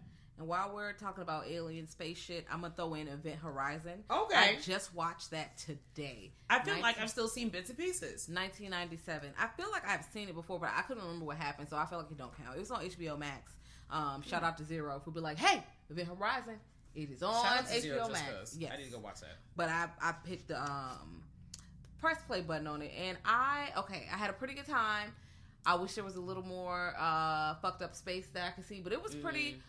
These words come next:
Speaker 1: wild. But what makes me so mad about that movie is y'all called these motherfuckers off they break. You called them off of a break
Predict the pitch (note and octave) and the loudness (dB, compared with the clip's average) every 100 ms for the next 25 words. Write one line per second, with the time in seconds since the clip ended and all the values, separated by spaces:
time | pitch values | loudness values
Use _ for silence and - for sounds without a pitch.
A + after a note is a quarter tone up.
0 | - - G3 B3+ C4+ E3 D3+ F#3+ B3+ D#4 | -20 -4 6 8 8 6 4 4 4 4
1 | C4+ - A3+ A3 G3 G3 F3+ F3 F3+ D#3+ | 0 0 -8 -2 0 0 2 0 2 0
2 | E3+ E3 D3+ D3 C#3 B2+ A2 C3 C#3+ D3 | 0 -4 -4 -6 -8 -10 -10 -10 -8 -4
3 | D3+ F#3+ A#3 - F#3 F3 E3 D3 D3+ D#3 | -2 -2 -6 -8 -6 -6 -6 -6 -6 -6
4 | C#3+ D3+ - C#3 - F2 C#3+ - - - | -8 -8 -8 -8 -8 -14 -16 -18 -20 -14
5 | - C#3+ E3 - A#2+ A2 - C#3+ C#3+ - | -4 -4 -4 -8 -10 -10 -8 -6 -6 -8
6 | - - - - - D#3 F#3 G#3 A#3 A#3 | -18 -20 -20 -16 -12 -8 2 6 8 6
7 | F#3 E3 F3 C#3 C3+ E3+ G3+ A#3 | 4 2 0 -8 -8 6 8 8